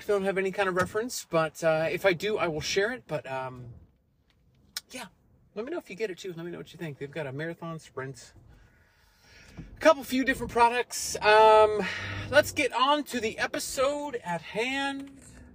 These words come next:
The last one obviously was, uh, pretty, I think, impactful one for my particular journey, just because it was a discovery of tendencies, habits, um, where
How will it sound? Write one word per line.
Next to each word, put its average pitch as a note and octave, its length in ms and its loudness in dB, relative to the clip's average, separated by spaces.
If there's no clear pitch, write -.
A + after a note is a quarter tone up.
The E3 80 0
last G3 260 2
one G3+ 140 2
obviously F#3 480 -2
was, D#3 480 2
uh, B2 240 -2
pretty, F#3 400 -2
I - 20 -2
think, A#3+ 220 0
impactful G3 500 2
one F#3+ 240 2
for D3+ 300 0
my D#3+ 180 2
particular E3 480 -2
journey, D3 380 -4
just D3 200 -8
because D3 360 0
it C#3 100 0
was C#3 180 -2
a C3+ 60 2
discovery F3 960 2
of D3 680 2
tendencies, G3 1000 0
habits, - 840 2
um, C3+ 440 0
where G#3 600 8